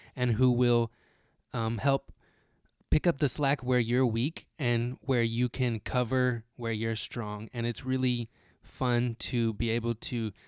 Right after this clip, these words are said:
do stuff for your spouse that you enjoy, but they don't, and really,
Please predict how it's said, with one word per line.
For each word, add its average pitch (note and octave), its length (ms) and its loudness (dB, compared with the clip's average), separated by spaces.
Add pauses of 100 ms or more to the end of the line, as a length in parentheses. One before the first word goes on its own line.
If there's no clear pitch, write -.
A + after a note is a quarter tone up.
(340)
do D#3+ 180 4
stuff C#3+ 320 -2
for - 160 -4
your B2+ 160 0
spouse A#2 520 -4
that G#2+ 280 -8
you C3+ 200 2
enjoy, C3+ 360 4
but A#2+ 200 -4
they A#2 120 -2
don't, A2 380 -2 (400)
and A#2 320 -2
really, A#2+ 540 0